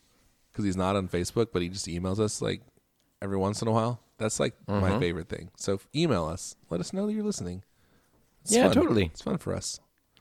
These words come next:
Speaker 2: Yeah.
Speaker 1: Email Cole. Tell him how bad of a father he is for <laughs> forgetting about his son's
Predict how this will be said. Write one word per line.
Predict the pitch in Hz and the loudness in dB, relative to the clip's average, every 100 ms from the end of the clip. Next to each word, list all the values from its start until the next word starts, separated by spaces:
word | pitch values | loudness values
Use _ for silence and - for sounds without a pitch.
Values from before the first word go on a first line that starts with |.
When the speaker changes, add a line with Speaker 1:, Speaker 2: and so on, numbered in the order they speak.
| 403 | -4
Speaker 2:
Yeah. | 427 427 403 269 101 - | 0 4 4 4 2 2
Speaker 1:
Email | 139 165 | 6 6
Cole. | - 156 113 | 6 6 6
Tell | 123 123 | 4 2
him | |
how | 127 120 | 2 2
bad | 113 107 | 2 2
of | 113 | 2
a | 107 98 - - - | 0 -2 -6 -20 -2
father | 90 92 92 | 0 2 2
he | 92 | 2
is | 90 92 | 0 0
for | - 82 92 - _ - - _ _ | -2 -2 -4 -12 _ -20 -20 _ _
<laughs> | - - - - - 659 - 640 _ _ _ _ - | -14 -14 -20 -20 -20 -18 -18 -20 _ _ _ _ -16
forgetting | - 101 - 87 98 | -2 0 0 0 2
about | 101 95 | 2 2
his | 87 | 0
son's | - 87 90 - | -2 -4 -4 -8